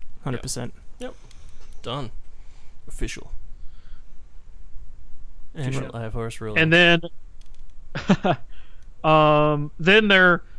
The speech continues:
Speaker 3: when using the Drop Assault Vanguard Rite of War, if a single unit out of several units that makes up the Vanguard is within twelve inches of enemy models,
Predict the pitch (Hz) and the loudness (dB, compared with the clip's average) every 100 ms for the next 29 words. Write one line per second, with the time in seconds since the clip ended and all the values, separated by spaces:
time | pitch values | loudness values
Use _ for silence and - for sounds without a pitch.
0 | - 170 170 214 254 254 240 208 160 202 | 0 2 4 6 4 4 2 2 4 4
1 | 208 190 214 185 151 175 190 175 160 147 | 4 2 4 2 2 2 4 4 4 6
2 | 147 143 135 143 143 143 147 160 143 - | 4 4 2 2 2 2 0 2 2 2
3 | 214 247 262 226 202 196 151 156 - - | 2 2 2 2 4 4 4 0 -6 0
4 | 160 190 175 - - 233 190 156 135 143 | 4 4 4 0 4 4 4 0 0 -2
5 | 139 135 - 131 151 156 151 - 135 165 | -2 -2 -4 0 0 2 0 -2 2 2
6 | 175 131 135 131 131 - - - - 180 | 2 2 2 2 -2 -10 -8 -6 2 4
7 | 190 190 180 175 151 - 185 202 190 190 | 6 4 4 2 -2 2 6 6 4 0
8 | - 160 160 147 165 180 175 156 151 165 | 0 0 0 0 0 2 2 4 6 6
9 | 147 131 123 | 6 0 -4